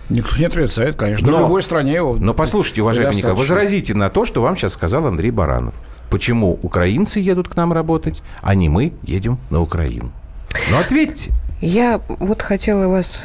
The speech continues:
Speaker 3: о чём спросить, э, дорогие мои, э, коллеги. Мы щас г-, говорим о том, э, как историю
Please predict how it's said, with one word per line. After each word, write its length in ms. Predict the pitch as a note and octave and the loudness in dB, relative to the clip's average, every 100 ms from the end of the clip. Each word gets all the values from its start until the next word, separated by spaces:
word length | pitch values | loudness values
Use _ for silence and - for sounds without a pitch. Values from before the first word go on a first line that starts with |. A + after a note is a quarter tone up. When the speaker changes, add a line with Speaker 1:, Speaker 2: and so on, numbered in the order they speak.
| - | -4
Speaker 3:
о 80 | E3 | -4
чём 240 | - E3+ | -2 -2
спросить, 680 | D#3+ - D#3 D3+ E3 D#3 - - | -4 -2 -2 -2 -2 -4 -6 -2
э, 300 | D3 C#3+ C#3+ - - | 0 0 0 -2 -4
дорогие 640 | D#3 D3+ D3+ D#3 D3 C#3+ | -2 0 0 0 0 0
мои, 380 | C#3 C3+ B2 A2+ - - - - - - - - - - | 0 0 0 -2 -6 -14 -10 -8 -8 -12 -14 -12 -10 -2
э, 180 | C#3 B2 | 0 0
коллеги. 520 | C#3+ C3+ B2 B2+ A#2+ - - - - - - - - - - | 0 0 -2 -2 -6 -6 -12 -10 -8 -8 -8 -6 -6 -8 -4
Мы 100 | F3 | 0
щас 320 | F3+ F#3+ E3+ - | 2 2 0 -2
г-, 260 | E3 D#3+ - | -4 -4 -4
говорим 720 | C3+ C#3+ C#3+ D#3 D3+ C#3+ C#3 | -2 0 2 4 4 2 0
о 60 | |
том, 300 | C3 C#3 B2+ B2 - - | 0 0 0 -4 -10 -2
э, 140 | C3+ | -2
как 300 | C3 C#3+ - | 0 -2 -2
историю 580 | - - - C#3 B2+ A#2+ | -4 -4 0 0 2 0